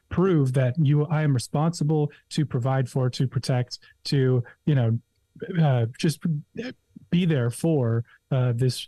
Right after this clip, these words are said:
this woman in my family." Now, maybe that's a dated thing nowadays. Maybe it's not as neat anymore. I'll leave room for that. But I think you, you, there's a charitable interpretation of that that is actually, uh, has some nice connotations to it and is dutiful, and,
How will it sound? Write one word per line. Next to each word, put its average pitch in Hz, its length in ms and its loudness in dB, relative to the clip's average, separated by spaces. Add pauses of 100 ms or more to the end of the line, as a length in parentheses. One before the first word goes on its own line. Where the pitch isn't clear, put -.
this 143 200 2
woman 131 140 2
in 123 60 2
my 120 100 0
family." 117 260 0
Now, 117 100 2
maybe 196 200 2
that's 190 260 -2
a 139 40 -2
dated 160 300 0
thing 165 220 2
nowadays. 156 440 2
Maybe 151 180 0
it's 143 120 -4
not 156 140 0
as 147 80 -2
neat 147 140 0
anymore. 143 400 2
I'll 135 180 0
leave 147 200 0
room 147 140 2
for 139 120 -2
that. 135 240 0
But 139 240 -2 (280)
I 156 80 0
think 165 260 -2
you, 147 640 2
you, 156 220 2
there's 147 220 2
a - 40 -14
charitable 156 420 0
interpretation 143 600 0
of 120 120 0
that 127 200 0
that 139 140 2
is 143 120 0
actually, 139 560 0 (400)
uh, 151 360 2
has 156 300 -2
some 175 340 0
nice 165 460 -2 (100)
connotations 170 540 -2
to 131 140 0
it 120 80 2
and 123 120 2
is 123 80 -2
dutiful, 123 540 0
and, 120 360 0